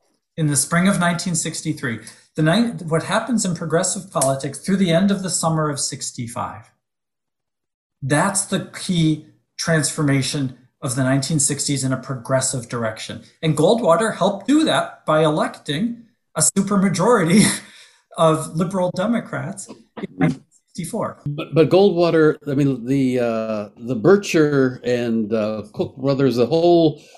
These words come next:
Speaker 2: uh, right-wing
Speaker 1: Yes.
Speaker 2: stuff that was behind Goldwater, they're playing a, you know, they, I have to give them credit for playing a longer game, too. They could put their
Speaker 1: <laughs>
Speaker 2: people in, and so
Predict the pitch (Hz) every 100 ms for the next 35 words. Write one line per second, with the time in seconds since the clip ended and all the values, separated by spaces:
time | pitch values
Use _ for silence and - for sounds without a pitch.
0 | - - 107 107 117 139 123 131 139 131
1 | - 139 135 107 110 - 120 139 143 135
2 | 104 - 98 135 165 120 113 107 104 -
3 | - 196 196 180 151 123 120 110 - _
4 | _ _ 151 156 185 143 - 117 156 190
5 | 147 147 120 170 170 110 - 139 123 110
6 | 139 135 113 98 151 139 101 - 165 135
7 | 87 - _ _ - 131 131 117 - 113
8 | 127 - 143 - 123 123 - - - -
9 | 110 131 151 156 131 - 147 127 120 117